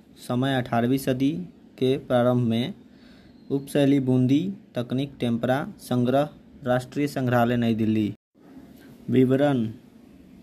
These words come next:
बूंदी शैली के इस चित्र को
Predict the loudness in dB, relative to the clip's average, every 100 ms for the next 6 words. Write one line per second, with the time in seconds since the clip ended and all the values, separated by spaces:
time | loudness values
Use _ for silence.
0 | -20 -20 -20 -18 -4 0 2 0 0 0
1 | 0 0 2 0 -2 -4 -4 -2 -6 -6
2 | -8 -4 -4 -2 -2 0 -2